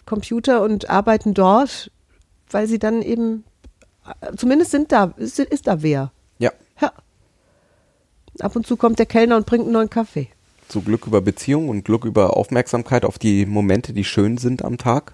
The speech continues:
Speaker 1: Mhm.
Speaker 2: Und das ist oftmals eben viel einfacher, auch wenn da jemand anders ist. Und, ähm, bei Miriam und mir oder, äh, auch mit den Kids ist es ja so,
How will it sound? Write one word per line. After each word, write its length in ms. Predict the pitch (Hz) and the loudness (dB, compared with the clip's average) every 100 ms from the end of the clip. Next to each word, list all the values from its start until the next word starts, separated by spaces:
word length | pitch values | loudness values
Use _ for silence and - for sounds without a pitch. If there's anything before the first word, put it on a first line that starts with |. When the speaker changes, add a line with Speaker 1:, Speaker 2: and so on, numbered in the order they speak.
| _ | _
Speaker 1:
Mhm. 480 | 175 175 170 165 185 - _ _ _ _ - | 0 2 0 -2 -4 -10 _ _ _ _ -4
Speaker 2:
Und 180 | 104 107 | -2 0
das 120 | 101 | -2
ist 340 | 107 - - - - | -2 -4 -6 -8 -4
oftmals 480 | 120 - 120 110 - | -2 0 0 0 -2
eben 200 | 113 110 | -4 -4
viel 200 | 110 107 | -2 -2
einfacher, 480 | 107 - 139 101 | -2 -4 0 0
auch 140 | - - | 0 -2
wenn 160 | 92 | -2
da 80 | 92 | 0
jemand 320 | 92 95 85 | 0 0 0
anders 320 | - 110 127 120 | 0 0 -2 -4
ist. 180 | 110 | -8
Und, 260 | - 95 90 - _ _ _ - | -6 -6 -6 -14 _ _ _ -2
ähm, 540 | 101 95 92 95 95 101 _ | 2 2 0 -4 -8 -12 _
bei 120 | 101 | -2
Miriam 400 | 95 98 117 120 | 2 2 2 2
und 80 | 104 | 0
mir 220 | 107 143 | 0 0
oder, 300 | 110 87 87 - 190 | 2 2 0 -2 -10
äh, 100 | - - - | -10 -10 -8
auch 160 | - | -6
mit 120 | 92 92 | -2 -2
den 100 | 87 | -2
Kids 240 | 151 - | -4 -4
ist 160 | - 95 | -8 -8
es 120 | - | -4
ja 120 | 82 | -6
so, 180 | - | -6